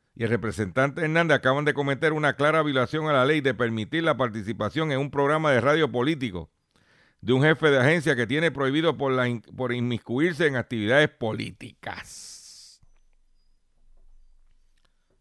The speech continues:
Puede ser multas hasta expulsión del secretario por una payasada, esa es mi opinión, del representante Urayoan Hernández.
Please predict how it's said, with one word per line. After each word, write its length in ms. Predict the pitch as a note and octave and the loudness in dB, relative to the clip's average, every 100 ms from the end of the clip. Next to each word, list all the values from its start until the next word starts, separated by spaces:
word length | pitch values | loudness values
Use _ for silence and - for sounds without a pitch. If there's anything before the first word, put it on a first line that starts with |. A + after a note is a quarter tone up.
| _ | _
Puede 160 | G#2+ A2 | -8 -2
ser 300 | C3 A#2 - | -2 -2 -6
multas 840 | A2 D3 F#3+ - G3+ G#3+ - - _ _ _ _ _ _ _ - | 4 6 6 6 4 4 0 -20 _ _ _ _ _ _ _ -8
hasta 240 | A2+ - | -6 -4
expulsión 600 | A2 - A2+ F#2+ B2 C#3+ | -4 -2 -2 0 0 2
del 160 | D#3+ C#3 | 2 2
secretario 960 | - A2+ A#2 G#2+ A#2 A#2+ A2 F2+ D2 - _ _ _ _ _ _ _ _ _ _ _ _ _ _ _ | 2 2 4 4 6 6 6 2 -2 -10 _ _ _ _ _ _ _ _ _ _ _ _ _ _ _
por 200 | A2 G#2+ | 0 0
una 280 | A2 C3+ - | 2 0 2
payasada, 840 | B2+ A#2+ A2 - D3+ E3 C3 G#2+ | 2 2 0 2 6 6 6 2
esa 180 | G2+ B2+ | 0 0
es 40 | |
mi 160 | B2+ C#3 | 2 2
opinión, 640 | B2 B2 A2+ B2 G2+ F2+ - _ _ _ _ _ _ _ _ _ _ _ _ _ - | 2 2 4 4 2 0 -12 _ _ _ _ _ _ _ _ _ _ _ _ _ -4
del 220 | A2 G#2 | -2 0
representante 960 | G#2 F#2 G2 F#2+ D#2+ B2 C3+ B2 G#2+ - _ _ _ - | -2 -4 -4 -4 -2 -2 -2 -4 -6 -8 _ _ _ -4
Urayoan 640 | A#2 A2 G2+ G2 G#2+ C3 | 0 2 4 4 4 2
Hernández. 640 | A#2+ F#2 G2 G2+ D#2+ - | 0 0 -2 -2 -6 -10